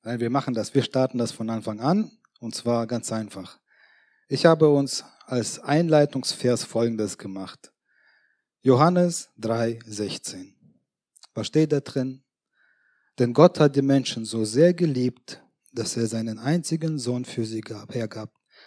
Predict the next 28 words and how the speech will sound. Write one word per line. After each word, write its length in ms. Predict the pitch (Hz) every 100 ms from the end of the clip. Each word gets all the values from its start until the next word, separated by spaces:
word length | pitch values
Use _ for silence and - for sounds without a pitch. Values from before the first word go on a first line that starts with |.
| _ _ -
Jeder, 460 | - 120 196 190 180
der 220 | 151 127
an 180 | 120 120
ihn 180 | 127 117
glaubt, 720 | 127 139 175 220 - - -
wird 300 | 107 113 -
nicht 300 | 123 120 -
zugrunde 560 | - - 135 175 156 143
gehen, 440 | 143 135 135 131 _ _ _ -
sondern 560 | 110 113 110 107 104 _ _
das 280 | 107 107 -
ewige 720 | 127 139 143 143 139 135 135 - -
Leben 500 | 104 104 101 104 _
haben.“ 500 | - 104 101 90 87 _ _ _ _ _ _ _ _ _ - _ _ _ _ _ _
Da 440 | 120 139 185 185 _ _ _
fängt 420 | _ - 120 113 110
dein 160 | 110
Pfingsten 500 | - 104 - - 98
an. 220 | 101 _ _ _ _ _ _ _ _ _ _ _
Wenn 160 | 127 117
du 80 | 120
das 280 | 151 -
nicht 160 | 165 165
verstanden 640 | 156 - - 131 123 110 98
hast, 300 | 90 - 117
ist 160 | -
der 120 | 113
Rest, 460 | 117 131 - -